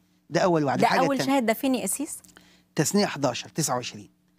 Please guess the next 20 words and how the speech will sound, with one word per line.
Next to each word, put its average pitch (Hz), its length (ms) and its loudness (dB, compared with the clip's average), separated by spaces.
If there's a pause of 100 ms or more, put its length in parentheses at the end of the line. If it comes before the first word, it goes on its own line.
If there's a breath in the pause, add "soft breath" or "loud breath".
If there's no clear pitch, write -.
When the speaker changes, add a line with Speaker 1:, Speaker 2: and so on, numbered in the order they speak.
(480 loud breath)
Speaker 1:
تثنية 214 280 2
تمانية 262 320 2
وعشرين 175 280 0
يقول 160 160 4
إيه؟ 147 140 -2
"إن 139 60 -2
سمعت 160 420 0
سمعا 156 420 0
لصوت 156 480 0
الرب 147 260 0
إلهك، 139 560 -2 (500 soft breath)
فتحرص 214 480 0
أن 160 180 0
تعمل 180 360 0
جميع 156 320 0
الوصايا، 147 540 2
يأمر 143 420 -2
لك 175 380 2
الرب 143 400 0 (280)
بالبركة 202 840 2